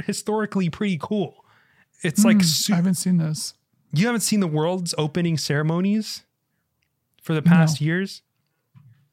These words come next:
Speaker 2: No.
Speaker 1: So, like, l-, I, I don't remember if it was last year or the year before, but they had K D A. I think it was the year before. Yeah, they had K D A, the, the pop
Speaker 2: Yeah, yeah,
Speaker 1: group,
Speaker 2: the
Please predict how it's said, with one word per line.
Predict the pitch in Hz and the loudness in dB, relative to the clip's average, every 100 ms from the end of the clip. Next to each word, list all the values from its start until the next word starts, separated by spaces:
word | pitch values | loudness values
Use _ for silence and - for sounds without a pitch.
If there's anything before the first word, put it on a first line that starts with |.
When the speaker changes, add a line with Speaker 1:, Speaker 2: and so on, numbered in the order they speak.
| _ - | _ -2
Speaker 2:
No. | 170 | 2
Speaker 1:
So, | 165 | 4
like, | 160 147 160 | 4 0 -4
l-, | 160 - - | -8 -10 -10
I, | 143 143 | -8 -4
I | 151 | -4
don't | 170 | -2
remember | 151 147 | -2 -2
if | 135 | -2
it | |
was | 120 | -2
last | 131 123 - - | -2 -4 -6 -6
year | 131 123 | -4 -4
or | 117 | -6
the | 123 | -8
year | 117 120 | -8 -8
before, | 123 127 135 123 | -8 -10 -8 -8
but | 117 | -8
they | 127 | -8
had | 127 123 | -8 -8
K | - 127 | -6 -4
D | 123 117 117 | -4 -6 -6
A. | 120 127 _ _ _ _ _ _ _ - | -8 -8 _ _ _ _ _ _ _ -6
I | 139 | -2
think | 151 | 0
it | |
was | 123 | 0
the | |
year | 127 | 0
before. | 123 113 127 113 | 0 -2 -4 -4
Yeah, | 117 113 | -4 -4
they | 123 | -4
had | 135 127 | -4 -6
K | - 147 143 | -4 0 0
D | 139 131 | 0 0
A, | 127 131 131 | 0 0 -2
the, | 123 117 113 120 - - - _ _ _ _ _ _ | -4 -6 -10 -14 -20 -20 -20 _ _ _ _ _ _
the | - | -14
pop | 123 - 127 185 | -12 -6 -4 -4
Speaker 2:
Yeah, | |
yeah, | 180 | -2
Speaker 1:
group, | 147 147 | 0 -2
Speaker 2:
the | 160 | -4